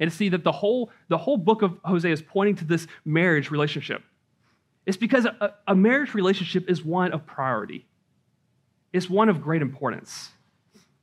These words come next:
You see, from human terms, there is no relationship that is greater than a love a spouse has for their other spouse. That relationship is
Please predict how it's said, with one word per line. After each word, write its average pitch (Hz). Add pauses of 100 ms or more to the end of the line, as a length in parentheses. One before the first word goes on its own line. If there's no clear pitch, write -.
(140)
You 190
see, 247
from 214
human 254 (300)
terms, 180 (160)
there 220
is 190
no 220
relationship 180
that 165
is 147
greater 156
than 156
a -
love 151
a 143
spouse 135
has 120
for 113
their 110 (260)
other 139
spouse. - (1000)
That 196
relationship 180
is 160